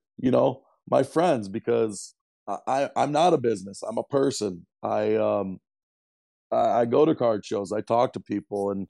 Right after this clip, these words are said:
and it's in my nature as a, you know, as a teacher to get personal and get to know people, not judge people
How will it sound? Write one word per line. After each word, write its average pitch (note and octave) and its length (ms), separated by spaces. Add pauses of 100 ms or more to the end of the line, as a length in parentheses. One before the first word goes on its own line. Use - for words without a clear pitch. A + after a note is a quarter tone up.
(260)
and C3 140
it's - 180
in D#3+ 200
my C#3 160
nature A#2+ 580
as G#2 220
a, G2+ 160 (100)
you A2+ 140
know, G#2+ 160
as F#2 120
a F2+ 40
teacher G2+ 640
to G#2 100
get G2 300 (920)
personal A#2 480
and G2 100
get A2 160
to A2+ 80
know G#2 300
people, G#2 440
not G#2 240 (100)
judge G#2 400
people G2+ 500